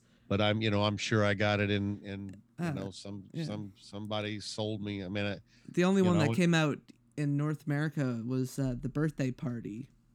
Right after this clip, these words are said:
Speaker 1: I
Speaker 2: it's
Speaker 1: ge-, yeah, I
Speaker 2: called.
Speaker 1: think that's it. I could see the album cover on top. If it
Speaker 2: Where
Speaker 1: was easy to, if it was
Speaker 2: it's
Speaker 1: easy to maneuver up here, I would,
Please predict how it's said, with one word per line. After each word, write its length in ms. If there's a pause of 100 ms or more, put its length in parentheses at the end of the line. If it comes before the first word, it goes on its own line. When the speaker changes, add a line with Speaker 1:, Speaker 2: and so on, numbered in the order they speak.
Speaker 1:
I 80
Speaker 2:
it's 160
Speaker 1:
ge-, 60
yeah, 160
I 20
Speaker 2:
called. 100
Speaker 1:
think 140
that's 200
it. 140
I 100
could 140
see 200
the 120
album 240
cover 300
on 100
top. 300
If 160
it 40
Speaker 2:
Where 200
Speaker 1:
was 100
easy 180
to, 60 (400)
if 80
it 20
was 100
Speaker 2:
it's 120
Speaker 1:
easy 220
to 80
maneuver 480
up 120
here, 160
I 100
would, 180